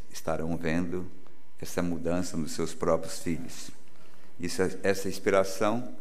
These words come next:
não é do diabo. Você pode ter certeza que essa inspiração vem de Deus. Orar, jejuar, ler a Bíblia, buscar a Deus, é só Deus é que faz mesmo. Que Satanás tentará afastar de todas as maneiras, né?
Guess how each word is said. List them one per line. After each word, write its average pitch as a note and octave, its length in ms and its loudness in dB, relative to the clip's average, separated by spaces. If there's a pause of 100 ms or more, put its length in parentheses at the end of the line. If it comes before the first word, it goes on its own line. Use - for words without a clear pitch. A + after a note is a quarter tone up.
não G2+ 180 0
é E2+ 100 2
do E2+ 140 -2
diabo. D#2+ 560 0 (160)
Você - 120 -2
pode D#2+ 280 0
ter E2+ 140 -2
certeza E2+ 600 0 (600)
que E2 100 0
essa E2 220 2
inspiração E2 640 0
vem E2 180 0
de D#2+ 120 -2
Deus. - 520 0 (800)
Orar, F2 760 4
jejuar, E2 920 2 (580)
ler E2 260 4
a D#2 60 4
Bíblia, E2 720 2 (440)
buscar E2 420 4
a E2+ 60 4
Deus, F2 640 2 (240)
é E2 120 2
só F#2+ 220 2
Deus E2+ 320 2
é F#2+ 40 2
que E2 140 -2
faz D2+ 420 4
mesmo. D2+ 320 0 (600)
Que - 100 -2
Satanás E2 640 4
tentará E2 420 2
afastar D#2+ 500 2
de D#2+ 120 -2
todas G#2 400 4
as E2+ 160 4
maneiras, D2 520 2
né? G2+ 200 6